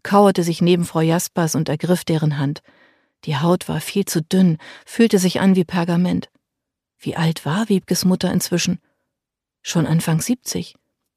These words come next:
Die Jaspers hatten die Hoffnung auf ein Kind bereits aufgegeben gehabt, da hatte sich Wiebke angekündigt.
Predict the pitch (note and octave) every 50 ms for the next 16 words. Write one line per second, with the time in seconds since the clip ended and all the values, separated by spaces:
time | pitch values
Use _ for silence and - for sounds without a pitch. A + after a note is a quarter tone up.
0 | _ _ - G#3 G#3+ A3+ B3+ - - - A3+ G#3 - A3 G#3+ G#3+ G3+ G3 F#3+ F3
1 | G#3 - - G#3+ G3 F#3 C#3 D#3 - E3+ E3 D#3+ - - G#3 G3 - F3 D#3+ E3
2 | D#3+ D#3 - - E3+ F#3+ - - F3+ D#3 E3 D#3 D#3 E3+ D#3 E3 E3 E3 D#3+ -
3 | - - - - - - - _ - - F3+ E3 G3+ - C4 A#3 A3 G#3 - -
4 | - - - - F3+ D#3+ D#3+ E3 E3+ D#3+ - - F3 E3+ D#3+ E3 E3 - -